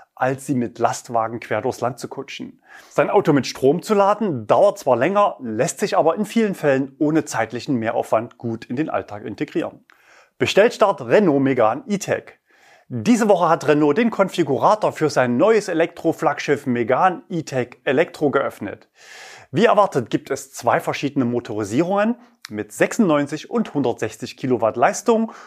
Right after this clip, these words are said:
und vierzig beziehungsweise sechzig Kilowattstunden Akku. Neu ist die Auswahl für zwei verschiedene Varianten beim Onboard-Ladegerät, nämlich sieben oder zweiundzwanzig Kilowatt Ladeleistung. Weiter geht es mit neunzehn verschiedenen Außenfarben oder Farbkombinationen.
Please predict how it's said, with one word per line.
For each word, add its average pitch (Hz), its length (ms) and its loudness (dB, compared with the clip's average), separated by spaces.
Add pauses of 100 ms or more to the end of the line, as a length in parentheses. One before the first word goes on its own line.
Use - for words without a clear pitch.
(140)
und 208 200 -2
vierzig - 440 -6
beziehungsweise 151 680 -2
sechzig 117 480 -10
Kilowattstunden 120 640 -4
Akku. 110 400 -6 (440)
Neu 135 260 4
ist 190 240 -6
die 170 80 6
Auswahl 180 400 2
für 214 200 2
zwei 165 320 -2
verschiedene 165 460 -2
Varianten 139 580 0
beim 151 320 2
Onboard-Ladegerät, 135 1080 2
nämlich 123 360 -2
sieben 196 360 -2
oder 127 280 -4
zweiundzwanzig 127 680 -2
Kilowatt 117 420 0
Ladeleistung. 110 880 -2 (800)
Weiter 208 260 2
geht 208 200 2
es 160 160 -2
mit 208 220 -2
neunzehn 185 560 0
verschiedenen 139 500 -4
Außenfarben 160 680 -4
oder 113 220 -6
Farbkombinationen. 107 1200 -4